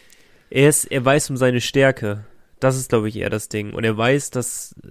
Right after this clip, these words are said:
offensichtlich sein Passspiel stärker ist als sein Schuss. Ja, das ist ja klar. Ähm,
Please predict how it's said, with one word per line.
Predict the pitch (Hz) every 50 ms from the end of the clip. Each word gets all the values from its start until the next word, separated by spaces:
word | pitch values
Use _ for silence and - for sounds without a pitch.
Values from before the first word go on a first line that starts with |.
| - - - -
offensichtlich | 120 131 - - - 143 123 117 143 143 - - 127 120 113 -
sein | 120 117 113
Passspiel | - - 143 131 - - - 127 120 117
stärker | - - - - 123 127 123 - - 127
ist | 123 123 -
als | 123 117 -
sein | - 123 117
Schuss. | - - - 131 135 156 180 - - - - - _ _ _ _ -
Ja, | 117 117 120 123
das | 120 110 104
ist | 104 107 -
ja | 107 104
klar. | - - - 123 107 113 120 139 175 208 - - - -
Ähm, | 117 117 110 107 110 107 107 110 110 110 110 110 110 110 113